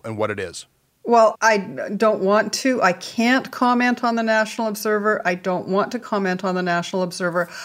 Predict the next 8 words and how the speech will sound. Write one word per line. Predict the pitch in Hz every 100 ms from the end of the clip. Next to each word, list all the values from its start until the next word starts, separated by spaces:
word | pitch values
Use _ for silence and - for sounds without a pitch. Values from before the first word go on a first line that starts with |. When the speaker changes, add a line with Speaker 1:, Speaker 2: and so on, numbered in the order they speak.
| - -
Speaker 2:
I | -
think | 196 226 - -
this | 196 190
entire | 180 175 - - 233 285 294
trend, | - - 214 185 175 202 226
and | - 180
I'm | 170 175
sorry | - 202 226 262